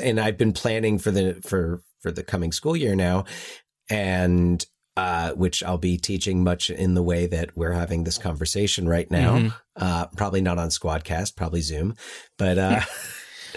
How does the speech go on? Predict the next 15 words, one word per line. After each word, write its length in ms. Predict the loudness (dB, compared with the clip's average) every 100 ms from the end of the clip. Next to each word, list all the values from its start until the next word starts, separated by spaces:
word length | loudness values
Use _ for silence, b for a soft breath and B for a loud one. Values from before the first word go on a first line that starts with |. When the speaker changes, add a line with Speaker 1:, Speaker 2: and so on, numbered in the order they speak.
| -2
Speaker 2:
You're 120 | 0
not 120 | 0
gonna 140 | 2 4
Speaker 1:
uh, 40 |
Speaker 2:
do 100 | 6
it 40 | 4
on 80 | 4
a, 260 | 2 2
on 160 | 0 2
a 60 | 2
platform 560 | 2 0 0 2 4
designed 420 | 4 2 0 0
for 240 | 2 2 2
podcast 640 | 4 2 2 -2 -2 -2
recording 600 | -2 2 2 2 0 -2